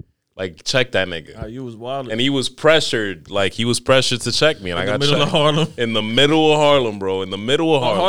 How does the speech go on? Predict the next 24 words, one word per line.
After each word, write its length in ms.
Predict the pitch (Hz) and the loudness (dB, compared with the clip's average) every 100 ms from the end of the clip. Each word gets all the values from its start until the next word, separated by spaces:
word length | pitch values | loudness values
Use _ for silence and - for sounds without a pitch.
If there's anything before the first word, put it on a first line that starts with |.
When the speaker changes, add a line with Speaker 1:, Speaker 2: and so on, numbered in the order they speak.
| 202 | 0
Speaker 2:
Harlem 160 | 196 | -2
dudes 260 | 180 220 208 | -4 -6 -6
is 160 | 202 175 | -8 -4
like 320 | 220 254 240 | -2 -2 -2
that. 220 | 156 127 | -4 -2
Y'all 160 | 147 165 | -4 -6
get 180 | 175 | -6
fly. 440 | 170 165 214 196 117 - | -8 -6 -6 -6 -10 -12
Speaker 1:
Y-, 160 | 107 113 | -10 -8
Speaker 2:
Y'all 100 | 151 | -4
get 200 | 165 160 | -4 -2
jiggy. 360 | 185 214 127 | -6 -6 -4
I 60 | 143 | -2
don't 160 | 185 | -2
care. 320 | 160 156 170 208 | -4 -8 -8 -6
Speaker 1:
No, 540 | 123 139 208 185 175 | -2 2 4 4 4
not, 320 | 160 175 - | 4 2 2
not 200 | - 196 | 2 4
in, 120 | 202 190 | 4 4
like, 180 | 170 - | 2 2
Speaker 2:
<laughs> 20 | |
Speaker 1:
two 120 | 190 | 0
thousand 440 | - 180 180 165 156 | 2 4 4 2 0
and 340 | 143 131 120 | -2 -4 -8